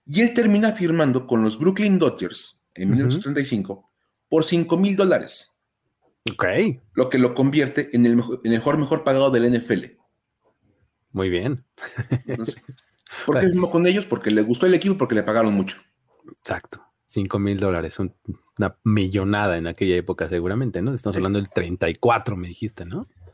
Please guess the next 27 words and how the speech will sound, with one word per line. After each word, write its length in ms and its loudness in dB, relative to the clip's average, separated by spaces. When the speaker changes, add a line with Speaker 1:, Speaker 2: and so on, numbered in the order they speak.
Speaker 1:
Sí, 260 2
imagínate 400 0
nada 180 4
más. 420 0
Speaker 2:
Guau. 300 0
Speaker 1:
Ahí 180 -2
a, 80 -2
a 140 -6
mediados 360 4
de 80 4
los 200 2
treinta, 260 2
cinco 240 -2
mil 120 4
dólares 280 0
era 80 -2
una 160 2
lanota. 480 -4
Speaker 2:
Sí, 160 0
pues 180 -2
sí. 140 -4
Ujú. 280 0
Speaker 1:
Entonces, 540 -2
Speaker 2:
Muy 120 2
bien. 200 -2
Speaker 1:
en 200 4
este, 260 0